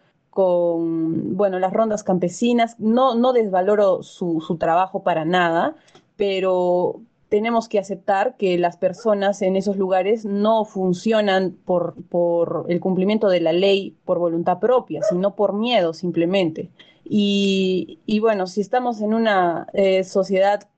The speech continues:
mínimamente civilizada, se supone que debemos formar personas, eh, que, que tengan un mínimo respeto por las demás personas y, eh, bueno, en consecuencia,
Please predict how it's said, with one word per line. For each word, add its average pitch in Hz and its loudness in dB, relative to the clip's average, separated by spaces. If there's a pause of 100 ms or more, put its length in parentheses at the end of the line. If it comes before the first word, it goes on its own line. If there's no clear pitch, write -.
(100)
mínimamente 196 0
civilizada, 185 0
se - -4
supone 226 -2
que 180 -8
debemos 202 0
formar 196 0
personas, 196 -2 (340)
eh, 180 0 (140)
que, 185 0
que 180 0
tengan 226 0
un 226 0
mínimo 226 2
respeto 202 0 (100)
por 190 0
las 180 -2
demás 226 0
personas 240 -2 (260)
y, 302 0 (380)
eh, 175 2 (400)
bueno, 190 2
en 165 -2
consecuencia, 208 -2